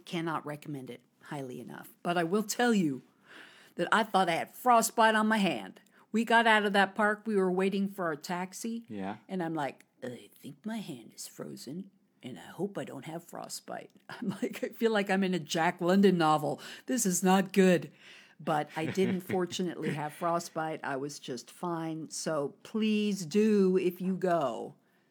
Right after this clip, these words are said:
Speaker 1: be mindful of the cold. And as Jaja said, go early, take a look around, see all the sculptures when it's
Speaker 2: Yeah.
Speaker 1: not so cold, and then go back at night and take another quick view.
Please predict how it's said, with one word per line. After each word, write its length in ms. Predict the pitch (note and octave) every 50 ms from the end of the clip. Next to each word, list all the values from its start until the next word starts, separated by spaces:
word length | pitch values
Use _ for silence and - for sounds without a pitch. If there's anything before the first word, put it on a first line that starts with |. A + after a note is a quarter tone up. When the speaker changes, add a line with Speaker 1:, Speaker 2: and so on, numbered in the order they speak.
| _ _ _ _ _ _ _ _ _ _
Speaker 1:
be 160 | F#3 F3+ F3
mindful 720 | E3+ E3 D#3 D3 D3 C#3+ C#3+ C#3 - - - - - - - - _ _
of 140 | - C#3+ -
the 100 | - -
cold. 580 | - - - - G2 - - - - - - - _ _ _ _ _ _ _ _ _ _ _ _ _ _ _ _ -
And 200 | E3 F3 E3+ - -
as 220 | D3+ D#3+ D#3 -
Jaja 400 | - - D#3 D#3+ F3 - F3+ D#3
said, 380 | - - - C3 C#3 - E3+ - _ _ _ _ _ _ _ _ _ _ _ _ -
go 220 | E3+ - A3 C#4+ E4+
early, 360 | D4+ C4+ C4 C#4 D4+ E4 F4
take 260 | E4+ - - B3 A#3+ -
a 40 |
look 220 | C#4+ C#4+ C#4+ C#4+ -
around, 540 | C4+ B3 G#3+ G3+ G#3 A3 B3 C4+ C#4 C#4+ - _ _ _ _
see 240 | - - - A3+ G#3+
all 160 | A3 A3 A3+
the 80 | A3+ B3
sculptures 760 | B3 - - - G#3 G3+ G3 G3+ - - A3+ A3+ A#3 A#3+ - - -
when 200 | G#3 G#3 G3+ G3+
it's 220 | G3+ G3+ A3+ G#3+
Speaker 2:
Yeah. 60 | G3+
Speaker 1:
not 320 | G3 G3 G3 G3 F#3+ F#3+ -
so 220 | - - G#3 G3+
cold, 380 | G3 G3+ G#3 G3 G3 G#3 G#3 A3
and 120 | G#3+ G#3+
then 140 | G#3+ G#3 G3+
go 160 | G3+ G3+ G#3
back 300 | G3+ G#3 G3 G3 G3 G3
at 80 | G#3 -
night 360 | G3+ G#3 F#3 E3+ D#3 D#3+ -
and 140 | E3+ F3 E3+
take 240 | - F#3+ F3 - F#3
another 320 | E3+ E3+ D#3+ D#3+ D#3+ D3
quick 320 | D3 - - E3+ - _
view. 280 | _ - - - - -